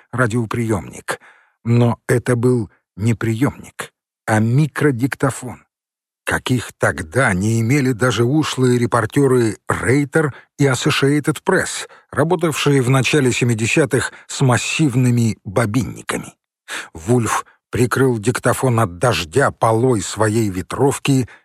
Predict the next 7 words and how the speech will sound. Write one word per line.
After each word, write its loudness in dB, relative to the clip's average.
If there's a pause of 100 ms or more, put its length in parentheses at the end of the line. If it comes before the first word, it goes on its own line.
(140)
и 2
надавил 0
пальцем 0
на 2
скрытую -2
кнопку. -8 (460)
Открылась 0